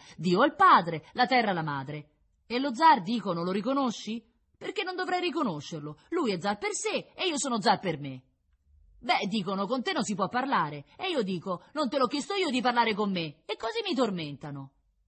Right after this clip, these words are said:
"E adesso dove sta andando?", chiese Nikludaf. "Dove mi porta Dio. Lavoro, e se non c'è lavoro chiedo l'elemosina",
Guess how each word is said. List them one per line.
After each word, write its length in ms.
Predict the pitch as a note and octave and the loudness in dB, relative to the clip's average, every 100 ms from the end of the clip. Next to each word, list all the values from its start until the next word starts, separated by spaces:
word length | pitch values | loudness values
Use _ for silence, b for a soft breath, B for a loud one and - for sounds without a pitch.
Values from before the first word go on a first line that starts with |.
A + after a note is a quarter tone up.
| _ _ _ | _ _ _
"E 100 | F3 | -8
adesso 360 | G3+ E4+ - | -4 -4 -4
dove 180 | F#3+ F3 | -6 -6
sta 160 | F3+ A3+ | -4 -4
andando?", 560 | G3 D3+ C3+ C3 C3 | -2 -4 -8 -10 -14
chiese 260 | B2+ D3 D3 | -12 -14 -12
Nikludaf. 560 | C3+ - C3+ C3 B2+ - _ _ _ _ _ _ _ _ | -14 -12 -16 -14 -16 -18 _ _ _ _ _ _ _ _
"Dove 240 | F3 A#3 | -2 0
mi 100 | B3+ | 0
porta 320 | B3+ C4 B3+ G#3+ | 2 0 0 -4
Dio. 440 | F3+ D#3+ D3 C#3 _ _ _ _ | -4 -6 -6 -10 _ _ _ _
Lavoro, 720 | D#4 D4+ A3 F3 E3+ E3+ _ - | -4 -2 0 -2 -2 -6 _ -10
e 120 | C4+ | -6
se 120 | D4 | -4
non 120 | B3+ | -4
c'è 120 | A#3 | -4
lavoro 320 | C4+ D#4 D#4 A#3+ | -4 -2 -2 -2
chiedo 220 | A#3+ G#3+ | -2 -4
l'elemosina", 680 | G3 E3+ D3 C#3 C#3+ C#3+ | -2 -4 -6 -10 -10 -12